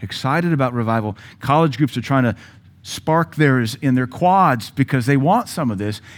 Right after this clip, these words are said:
it's a judgment against God's people. It's a judgment against God's churches. It's a judgment against God's pastors. If we're saying we need a move of God, it's because we don't have one.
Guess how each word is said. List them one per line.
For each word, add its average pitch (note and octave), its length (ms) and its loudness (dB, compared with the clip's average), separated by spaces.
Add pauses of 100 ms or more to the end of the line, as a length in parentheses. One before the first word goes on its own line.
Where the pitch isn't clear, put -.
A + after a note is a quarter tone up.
(140)
it's F3+ 220 0
a G3+ 60 0
judgment D#3+ 600 0
against C#3+ 340 -4
God's E3+ 260 -4
people. G3+ 340 -6 (560)
It's C#3+ 180 0
a D#3 80 2
judgment D#3+ 460 2
against D#3 300 2
God's D#3+ 260 -2
churches. - 640 -8 (340)
It's D3 160 0
a F3 60 2
judgment D#3 440 2
against D#3 300 2
God's D#3+ 360 0
pastors. - 720 -6 (640)
If B2+ 120 2
we're E3+ 140 2
saying F#3+ 300 2
we F3 80 4
need F#3 160 4
a E3+ 40 4
move E3+ 200 4
of C3 80 0
God, F#3+ 320 2
it's C#3+ 100 -4
because D3+ 320 -2
we D#3+ 80 4
don't F#3+ 160 2
have G3 240 2
one. C3 260 -6